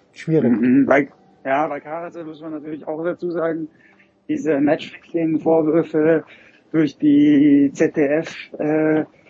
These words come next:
Speaker 2: Sportreportage, ich glaub, Markus Harm und Yannick Schneider waren's ja. Da bin ich gespannt, wie die Geschichte jetzt weitergeht, aber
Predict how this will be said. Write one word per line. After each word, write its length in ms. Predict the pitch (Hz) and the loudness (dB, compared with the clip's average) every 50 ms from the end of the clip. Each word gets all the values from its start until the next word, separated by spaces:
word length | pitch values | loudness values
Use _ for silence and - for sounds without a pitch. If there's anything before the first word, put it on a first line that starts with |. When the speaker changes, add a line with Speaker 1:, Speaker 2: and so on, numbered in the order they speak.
| - - _ | -20 -20 _
Speaker 2:
Sportreportage, 840 | _ - 175 185 160 180 185 - 180 180 - 165 175 175 175 160 165 | _ 0 0 2 2 0 0 0 0 -2 -2 -2 -2 -2 -2 -2 -4
ich 80 | 151 | -4
glaub, 160 | - 156 - 135 | -4 -4 -2 0
Markus 360 | 156 156 - 185 - - 131 | -2 0 0 -2 -4 -4 -2
Harm 260 | 151 165 180 180 175 | 0 0 0 0 0
und 280 | - 151 151 165 151 139 | 0 0 2 2 2 2
Yannick 280 | 147 156 160 160 131 | 2 2 2 0 -2
Schneider 380 | - 156 151 160 170 180 165 151 | -2 0 0 2 2 0 0 -2
waren's 280 | 165 170 170 160 - | -4 -6 -6 -6 -6
ja. 220 | - 170 165 175 - - _ _ - - - - - _ | -6 -6 -6 -6 -8 -12 _ _ -20 -20 -20 -20 -14 _
Da 60 | - 127 | -2 0
bin 140 | 165 185 | 2 2
ich 100 | 196 185 | 2 0
gespannt, 340 | - 196 - - 208 190 160 | -2 -2 0 0 0 0 -2
wie 100 | 170 160 | -2 -2
die 100 | 139 139 | -2 -2
Geschichte 600 | 131 143 - 170 170 - _ _ _ _ _ - 160 | -4 -4 -4 -4 -6 -6 _ _ _ _ _ -4 -4
jetzt 180 | 143 139 - | -4 -4 -2
weitergeht, 560 | 131 135 151 151 180 170 151 143 165 170 - | -2 0 0 0 -2 -4 -4 -4 -4 -6 -4
aber 480 | - 131 131 147 156 147 151 151 143 131 | -4 -4 0 0 2 2 2 0 -2 -4